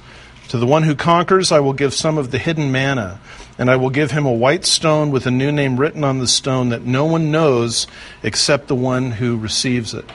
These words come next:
It's the third letter in this, this group of seven in Revelation chapter two and three.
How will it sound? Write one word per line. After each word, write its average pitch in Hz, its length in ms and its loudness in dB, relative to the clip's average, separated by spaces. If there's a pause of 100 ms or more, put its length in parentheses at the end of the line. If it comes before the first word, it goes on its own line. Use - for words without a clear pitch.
(1400)
It's - 140 -6
the 156 80 2
third 190 340 4
letter 165 480 2 (300)
in 123 220 -2
this, 120 260 -4
this - 340 -4
group 160 480 2
of 107 320 -2 (160)
seven 156 600 0
in 110 340 -6
Revelation 135 800 0
chapter 131 500 -4
two 131 320 -4
and 110 140 -6
three. 101 300 -12